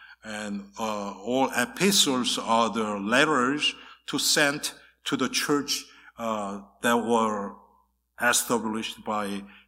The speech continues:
the ministry of Apostle Paul. 그 후에, 한참 지난 후지요. 지금 계시록이 쓰여질 당시는 요한을 통해서 예루살렘 교회가 아니고요.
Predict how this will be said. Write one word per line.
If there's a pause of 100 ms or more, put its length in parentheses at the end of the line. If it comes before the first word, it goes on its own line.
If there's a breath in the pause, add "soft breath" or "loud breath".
the
ministry
of
Apostle
Paul. (760 loud breath)
그
후에, (760)
한참
지난
후지요.
지금
계시록이 (400 loud breath)
쓰여질
당시는 (580 soft breath)
요한을
통해서 (1200)
예루살렘
교회가
아니고요.